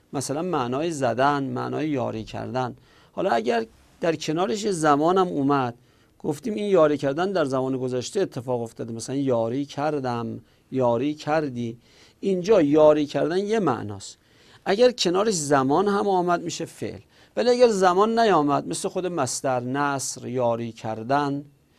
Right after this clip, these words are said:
یا مثلاً چیزی که مثل میز، صندلی، هوا، شب، اینا، تاریکی، اینا دیگه زمان نداره. خب طبیعتاً مقترن به زمان که نشد، این می‌شه اسم.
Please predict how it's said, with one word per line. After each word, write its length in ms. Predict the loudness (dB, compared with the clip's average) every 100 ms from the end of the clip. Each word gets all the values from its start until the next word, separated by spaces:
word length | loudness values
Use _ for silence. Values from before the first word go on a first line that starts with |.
| -20 -20 0
یا 140 | 2
مثلاً 320 | 4 0 -2 -4
چیزی 320 | -6 -8 -6
که 280 | 2 2 2
مثل 200 | -2 -4
میز، 360 | -2 -2 -4 -6
صندلی، 600 | -2 0 0 0 0 0
هوا، 520 | 0 0 2 2 0
شب، 460 | 0 2 4 2 -4
اینا، 320 | -8 -4 -4 -6 _
تاریکی، 640 | 2 4 2 -4 -6 -6 -4
اینا 180 | -6 -6
دیگه 180 | -4
زمان 520 | -2 0 0 -2 -2 -2
نداره. 500 | -2 -4 -8 -12 -14 -20 -20 -20
خب 240 | 0 0 4
طبیعتاً 480 | 4 6 4 2 0
مقترن 520 | 0 -2 0 0 2
به 100 | -2
زمان 380 | 0 2 2 -2
که 120 | -2
نشد، 600 | 0 0 2 6 8 6 -2 _ _ _
این 160 | -2 0
می‌شه 360 | 0 0 0 -2
اسم. 540 | 0 -2 -2 -6 -8